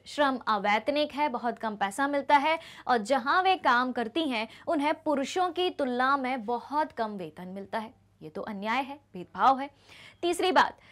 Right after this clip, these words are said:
सिर्फ लड़के की चाह के कारण देश के कई हिस्सों में कन्या भ्रूण हत्या का प्रचलन है। लोग क्या चाहते हैं कि बेटा पैदा हो, लड़का पैदा हो, लड़की पैदा नहीं होनी चाहिए,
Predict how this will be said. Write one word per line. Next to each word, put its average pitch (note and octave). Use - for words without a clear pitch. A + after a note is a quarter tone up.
सिर्फ -
लड़के A3+
की G4
चाह D#4
के F#4
कारण D4+
देश C4+
के D4
कई C#4
हिस्सों C4
में E4
कन्या C4+
भ्रूण A#3
हत्या A#3
का A#3
प्रचलन G#3+
है। A3
लोग D#4
क्या B3
चाहते F#3
हैं F#3
कि C#4+
बेटा G#3+
पैदा E3
हो, D#3+
लड़का A3
पैदा F3+
हो, D#3+
लड़की G#3
पैदा G#3+
नहीं A3
होनी F#3+
चाहिए, F#3+